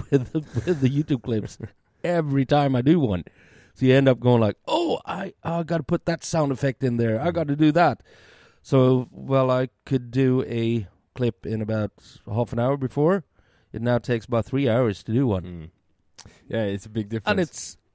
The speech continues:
Speaker 1: six, seven minutes long.
Speaker 2: <laughs> Going to, to this beer nerd scene, I mean, that's grown quite a bit the last couple of years.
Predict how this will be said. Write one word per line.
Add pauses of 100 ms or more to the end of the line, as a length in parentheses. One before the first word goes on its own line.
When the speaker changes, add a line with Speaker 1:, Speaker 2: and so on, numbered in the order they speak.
(120)
Speaker 1:
six,
seven
minutes
long. (640)
Speaker 2:
<laughs>
Going
to, (520)
to
this
beer
nerd
scene,
I
mean, (560)
that's
grown
quite
a
bit (180)
the
last
couple
of
years.